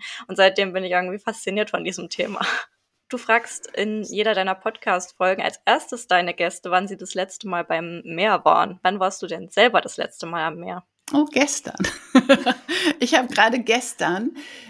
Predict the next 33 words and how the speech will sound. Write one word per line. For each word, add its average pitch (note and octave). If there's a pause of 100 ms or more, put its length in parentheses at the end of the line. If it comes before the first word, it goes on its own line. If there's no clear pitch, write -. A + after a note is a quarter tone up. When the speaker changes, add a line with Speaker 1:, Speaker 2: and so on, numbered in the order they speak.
(500)
Speaker 2:
Podcast-Folgen -
aufgezeichnet -
und, F3
also F#3+
ich F3
war F3+
vorgestern G#3
in -
Cuxhaven G#3+
und E3+
habe F3
da F3 (420)
eine F3
Folge E3+
auf -
der -
Elbe -
eins G3+
aufgezeichnet. G3+
Das E3+
ist F3
ein E3
alter F3
schwimmender G3
Leuchtturm, F#3
der E3+
von E3+
neunzehnhundertachtundvierzig E3+
bis -
neunzehnhundertachtundachtzig -
in E3+
der D#3+
Elbmündung F#3+